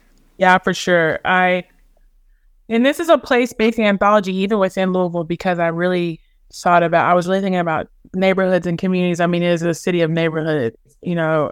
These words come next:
and, um, I learned a lot putting this book together.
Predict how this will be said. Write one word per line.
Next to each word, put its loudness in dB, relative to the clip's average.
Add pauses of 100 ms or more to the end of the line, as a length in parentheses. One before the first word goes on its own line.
(120)
and, -2
um, -2 (340)
I 4
learned 2
a 4
lot -2
putting -4
this -10
book -6
together. -6